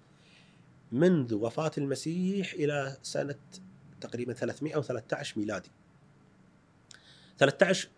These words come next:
ثلاثمائة وثلاثة عشر ميلادي، في القرن الرابع الميلادي بعد ميلاد المسيح، حدث أمر مهم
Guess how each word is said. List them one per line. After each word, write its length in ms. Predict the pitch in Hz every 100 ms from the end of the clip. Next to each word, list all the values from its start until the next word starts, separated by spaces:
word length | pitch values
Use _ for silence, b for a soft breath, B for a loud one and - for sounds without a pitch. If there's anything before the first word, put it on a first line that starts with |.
| -
ثلاثمائة 340 | 135 131 185
وثلاثة 280 | 156 135 -
عشر 180 | 143 -
ميلادي، 300 | 120 95 120
في 80 | -
القرن 300 | - 151 143
الرابع 440 | 117 143 156 131
الميلادي 580 | 120 110 113 113 107 98
بعد 240 | 135 175
ميلاد 280 | 160 156 139
المسيح، 440 | 120 113 135 180 - b b
حدث 360 | - 185 151 -
أمر 280 | 180 165 -
مهم 320 | 117 131 160